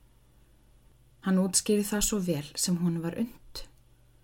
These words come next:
að miklu heiðarlegra væri að gera hjónaskilnað en hitt. Að læðast og svíkja nánustu tengdamenn.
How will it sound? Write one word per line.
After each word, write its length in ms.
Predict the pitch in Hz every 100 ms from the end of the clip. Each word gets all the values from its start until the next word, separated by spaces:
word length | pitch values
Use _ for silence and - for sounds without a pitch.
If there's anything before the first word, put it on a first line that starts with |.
| _ _ _ -
að 140 | 185 202
miklu 300 | 285 - 277
heiðarlegra 640 | 262 320 311 233 214 202 208
væri 300 | 214 202 185
að 140 | 180 180
gera 180 | 208 190
hjónaskilnað 800 | 247 247 233 - 247 226 220 -
en 140 | 226 -
hitt. 480 | 226 175 - - - - _ _ _ _ - _ _ - _ _ _ - _ _ -
Að 220 | 156 160
læðast 640 | 170 202 233 233 226 -
og 160 | - 180
svíkja 540 | - 208 233 226 240 220
nánustu 480 | 202 208 208 -
tengdamenn. 680 | 202 220 240 - 151 143 143